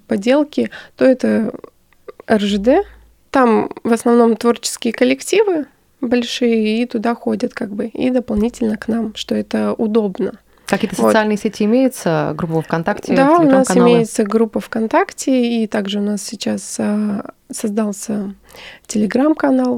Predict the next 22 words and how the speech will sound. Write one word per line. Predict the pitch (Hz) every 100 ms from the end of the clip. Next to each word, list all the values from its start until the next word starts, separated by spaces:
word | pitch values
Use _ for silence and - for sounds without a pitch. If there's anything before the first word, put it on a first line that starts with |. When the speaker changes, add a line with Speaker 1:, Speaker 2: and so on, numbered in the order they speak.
| 233
Speaker 1:
где | 214 208
можно | 208 208 220
посмотреть | 202 - 214 202 202 190
всю | - 208
актуальную | 214 - 220 208 196 202 202
информацию. | - 233 269 349 - 269
Speaker 2:
Как | 254
называется, | 208 196 196 185
как | 180 180
можно | 180 170
Speaker 1:
Да. |
Speaker 2:
найти? | 175 180 208 - _ - - - _ -
Speaker 1:
А, | 233 226 226 220
детский | 226 254 247 -
клуб | - 233 226
«Сема». | - 440 453 381 - -
Ссылки, | - - 277 269 240
наверное, | 233 233 226 220 214 202 202 -
будут | 240 220 214
где-то | 220 220 220
в | 226
описании. | 226 277 466 480 262